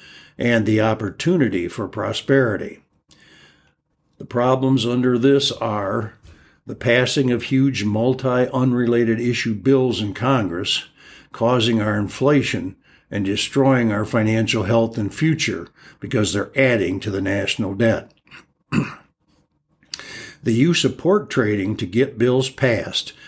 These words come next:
not passing bills on the merit or what the American citizens want, but by swapping money.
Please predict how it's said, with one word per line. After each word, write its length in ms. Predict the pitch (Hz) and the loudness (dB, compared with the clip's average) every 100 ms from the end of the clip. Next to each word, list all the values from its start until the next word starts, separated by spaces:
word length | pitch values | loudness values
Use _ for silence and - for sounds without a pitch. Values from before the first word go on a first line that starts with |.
| - _ | -20 _
not 380 | - 113 123 123 | -4 0 0 0
passing 480 | 139 135 131 143 120 | 2 2 2 -2 0
bills 360 | 135 127 131 | 2 2 2
on 140 | 131 135 | 2 2
the 80 | 135 | 2
merit 520 | 131 120 92 87 - _ - | 2 2 0 -4 -10 _ -10
or 100 | 113 | -4
what 280 | 117 113 | 0 0
the 100 | 117 | 0
American 560 | 107 110 117 117 117 110 | 2 2 4 2 0 -2
citizens 580 | - 175 175 - 117 107 | 0 2 2 2 0 -2
want, 400 | 98 95 92 - - - - - _ | -4 -2 -4 -6 -20 -20 -20 -20 _
but 340 | - 123 117 98 | -4 0 0 0
by 200 | 101 104 | -2 0
swapping 640 | - 104 110 104 117 107 | 0 2 0 0 0 0
money. 420 | 110 110 82 76 | 2 0 -2 -10